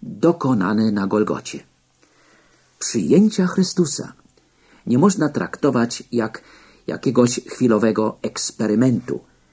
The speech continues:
Musi to być wyraźna decyzja –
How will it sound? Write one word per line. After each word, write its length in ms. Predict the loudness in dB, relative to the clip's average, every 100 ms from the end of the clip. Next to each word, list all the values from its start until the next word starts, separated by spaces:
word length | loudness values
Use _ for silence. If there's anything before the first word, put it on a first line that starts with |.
| _ _ _
Musi 300 | 0 0 2
to 140 | 2
być 300 | 4 0 -2 -14 -20 -16
wyraźna 800 | -6 -4 0 0 0 0 0 2
decyzja – 760 | 0 0 0 -2 0 -4 -6